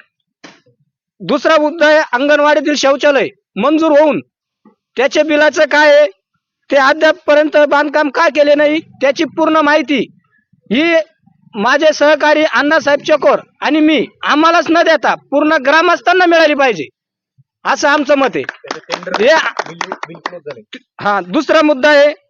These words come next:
गावात जल जीवन योजनेचं डिपॉझिट बद्दल, तो मुद्दा पूर्ण ग्रामस्थांना कळला पाहिजे, आम्हा दोघांना कळून नाही. मला दररोज शंभर फोन येत आहे,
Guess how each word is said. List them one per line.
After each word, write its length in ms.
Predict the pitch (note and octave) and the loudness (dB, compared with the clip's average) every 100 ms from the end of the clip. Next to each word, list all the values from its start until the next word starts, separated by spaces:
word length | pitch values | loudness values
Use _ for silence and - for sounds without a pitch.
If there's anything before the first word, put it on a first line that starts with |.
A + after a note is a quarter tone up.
| _ _ - | _ _ -4
गावात 340 | G#3+ D4+ D#4 | 0 2 2
जल 220 | D4 D#4 D4+ | 2 0 2
जीवन 320 | D#4 D4+ D4 | 2 2 0
योजनेचं 640 | C4+ C#4+ D4+ D4+ D4 D#4 - _ _ _ _ _ _ - | 0 0 2 0 2 0 -2 _ _ _ _ _ _ -8
डिपॉझिट 400 | B3 F4 D4 D4+ | -2 0 2 2
बद्दल, 360 | C#4 G#3 F#3 B2 _ _ - | 0 0 -2 -4 _ _ 0
तो 180 | D4+ E4 | 2 2
मुद्दा 280 | D#4+ D#4+ D4+ | 0 0 -2
पूर्ण 280 | E4 D#4+ D#4 | 0 0 0
ग्रामस्थांना 600 | D4+ D#4 E4 - E4+ F4+ | 2 2 0 0 0 0
कळला 260 | C#4 C4+ A#3+ | 0 0 2
पाहिजे, 280 | A#3 F#3+ | 0 0
आम्हा 280 | G3 C4 E4+ | -2 0 0
दोघांना 360 | D#4+ D#4+ E4 E4 C#4+ | 2 2 0 0 0
कळून 200 | E4+ D#4 | 0 2
नाही. 120 | C4+ | 0
मला 220 | C#4+ D#4+ | 0 0
दररोज 300 | C4 E4 E4+ | 2 2 0
शंभर 340 | - D#4 E4 D#4+ | 0 0 2 0
फोन 220 | C4+ A3+ | 0 -2
येत 140 | G3 | -2
आहे, 80 | D#3 | -4